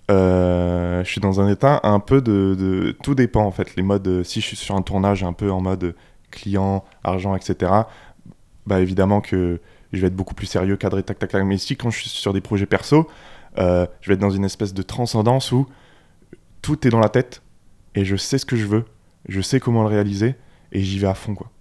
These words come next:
J'y vais à fond et c'est ça, c'est un petit peu un état de transe. La dernière fois, euh,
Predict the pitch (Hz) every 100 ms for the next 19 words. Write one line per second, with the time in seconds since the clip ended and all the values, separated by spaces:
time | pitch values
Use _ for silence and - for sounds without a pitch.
0 | _ - 98 95 98 - 120 98 95 110
1 | 98 95 - 110 101 - - - 117 -
2 | - - - 95 98 98 - 117 113 95
3 | 90